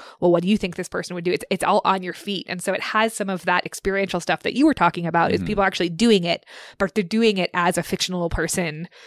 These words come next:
Speaker 1: you know, for a small
Speaker 2: Yeah.
Speaker 1: amount of time, and they're working out that sort of muscle. So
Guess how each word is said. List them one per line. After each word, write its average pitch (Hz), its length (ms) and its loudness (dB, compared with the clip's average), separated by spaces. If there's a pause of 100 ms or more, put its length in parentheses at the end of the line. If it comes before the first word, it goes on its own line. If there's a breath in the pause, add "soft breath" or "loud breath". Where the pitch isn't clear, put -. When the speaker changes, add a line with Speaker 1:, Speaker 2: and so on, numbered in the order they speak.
(140 loud breath)
Speaker 1:
you 202 100 4
know, 170 160 2
for 190 260 0
a 185 40 0
small 180 400 -2
Speaker 2:
Yeah. - 160 6
Speaker 1:
amount 175 160 4
of - 80 -6
time, 285 320 2
and 185 80 -6
they're 160 100 -2
working 185 320 -4
out 175 180 -4
that 175 140 -6
sort - 160 -8
of 170 80 -8
muscle. 175 360 -4
So 175 340 0